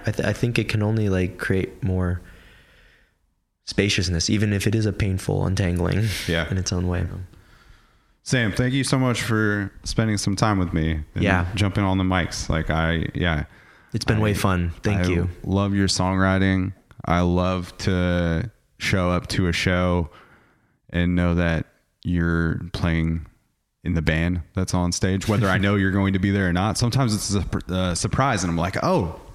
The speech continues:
Speaker 2: Sam's playing in this band tonight." Like, hell yeah, <laughs> you know? And sometimes it's a, it's a little more calculated, or I don't know. It's just like, I kn-, know you're playing with this band, so I'm, like, excited about it for that reason. And it's been,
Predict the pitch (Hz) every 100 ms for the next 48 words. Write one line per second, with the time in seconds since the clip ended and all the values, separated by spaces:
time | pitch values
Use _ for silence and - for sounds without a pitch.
0 | - - 151 214 165 139 117 107 101 98
1 | 110 98 101 107 90 80 - 98 87 98
2 | 165 196 143 73 78 - 185 139 117 120
3 | 131 107 - 117 123 117 110 - - -
4 | - - - 98 - 101 95 - 87 -
5 | 101 98 87 90 - 92 90 82 76 71
6 | 67 76 - 76 76 73 76 - 73 73
7 | - 80 82 85 76 73 80 76 80 76
8 | - - - - - - - - 76 80
9 | 80 - - 82 85 82 80 78 95 85
10 | 82 87 85 87 85 76 - 76 76 76
11 | 73 - - 76 76 - 76 - 78 80
12 | 78 76 76 78 76 - - - - -
13 | - - 90 87 80 78 73 80 80 82
14 | 78 76 76 73 78 - 76 - 78 73